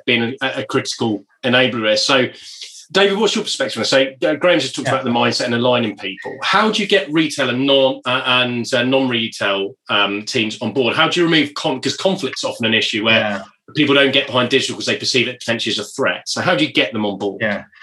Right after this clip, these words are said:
Speaker 2: So I, I think, um, I think there's a couple of things here, really. So, yeah, I, I, I'd argue that the, I completely agree with Graham about that customer centricity is important. But I'd also say that retail teams are very customer centric, but you've got to think about what drives them.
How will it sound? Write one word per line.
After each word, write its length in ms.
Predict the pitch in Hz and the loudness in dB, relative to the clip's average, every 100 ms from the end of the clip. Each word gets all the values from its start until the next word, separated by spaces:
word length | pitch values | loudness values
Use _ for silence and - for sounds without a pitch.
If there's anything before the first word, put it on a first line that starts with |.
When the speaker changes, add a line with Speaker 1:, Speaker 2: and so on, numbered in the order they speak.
| - | -16
Speaker 2:
So 140 | - 214 | 0 2
I, 220 | 262 247 | 4 2
I 20 | |
think, 420 | 247 247 220 - _ - | 4 2 0 -6 _ -2
um, 460 | 175 170 170 175 - _ _ - - | 2 4 2 -2 -8 _ _ -12 -4
I 60 | |
think 100 | 147 | 0
there's 140 | 214 131 | 0 0
a 40 | |
couple 220 | - 196 | 0 0
of 60 | 135 | 0
things 240 | 135 123 | 0 0
here, 220 | - 117 110 | 2 2 4
really. 320 | 113 104 101 | 2 2 -4
So, 360 | - 120 117 120 _ _ - | -2 0 0 -4 _ _ -10
yeah, 140 | 95 - - - - _ _ | -10 -10 -14 -14 -18 _ _
I, 140 | 196 214 | 0 0
I, 460 | - 170 175 165 | 2 2 2 4
I'd 80 | 180 | 6
argue 600 | 190 202 180 147 113 131 175 _ _ _ _ | 6 4 4 2 4 2 0 _ _ _ _
that 380 | 131 127 131 131 - - | 2 4 2 -2 -14 -4
the, 420 | 131 127 127 165 | 0 2 0 -2
I 180 | 131 131 | 2 2
completely 240 | 127 131 151 | 2 0 0
agree 160 | 131 | 2
with 100 | 123 | 2
Graham 260 | 107 120 120 | 4 2 2
about 240 | 110 127 | 0 -4
that 160 | 123 120 | -4 -2
customer 440 | - 123 - 123 | -2 -2 -4 -6
centricity 320 | 110 123 - 117 | -4 -6 -4 -4
is 100 | 104 | -4
important. 680 | 107 120 123 120 101 104 - - - - - _ | -6 -2 -2 -4 -6 -8 -10 -20 -20 -20 -20 _
But 320 | 123 123 - - | 2 2 0 -2
I'd 140 | 185 | 0
also 220 | 214 214 | 0 0
say 200 | 202 190 | 2 2
that 140 | 180 165 | 2 2
retail 380 | 202 202 160 127 | 0 2 0 0
teams 720 | - 113 113 165 - - - | -2 -2 -2 -6 -10 -16 -8
are 80 | 135 | -2
very 220 | 147 143 | 2 2
customer 320 | - 143 - | 0 -4 -4
centric, 500 | 131 143 131 - 107 - | -2 0 -2 -2 -8 -6
but 120 | 120 | -4
you've 120 | 123 | -2
got 120 | 127 175 | 0 -2
to 60 | |
think 220 | - 165 | -2 -4
about 300 | 147 139 139 | -2 0 0
what 180 | 131 135 | 0 -2
drives 380 | - 127 123 - | 2 2 0 -2
them. 260 | 113 101 | -2 -2